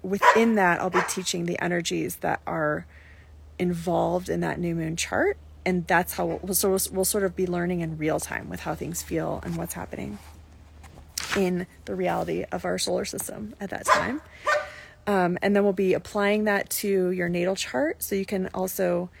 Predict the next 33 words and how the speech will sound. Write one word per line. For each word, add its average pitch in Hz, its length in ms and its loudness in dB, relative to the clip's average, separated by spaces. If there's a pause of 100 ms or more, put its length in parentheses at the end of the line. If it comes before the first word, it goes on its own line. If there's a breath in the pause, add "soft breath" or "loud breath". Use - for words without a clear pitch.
(300 loud breath)
there 202 100 4
will 196 80 8
be 196 80 4
a 190 60 6
lot 185 180 4
of 180 80 -2
learning 185 420 0
around 170 540 -4
birth 175 260 2
and 170 120 -4
natal 165 260 -2
energies 208 600 -2
at 190 120 -8
the 180 80 -8
same 175 320 -4
time. 185 520 -2 (440 loud breath)
And 196 140 2
then 196 100 4
everyone 208 420 2
will 190 100 0
have 180 360 -2
sort 180 240 -2
of, 175 220 -4
like, 170 420 -4 (540 soft breath)
um, 170 260 -2
like, 185 180 2
I'll 190 80 6
help 190 240 0
you 196 140 0
figure 180 320 -2
out 175 320 2
some 180 240 -4
transits 190 840 -2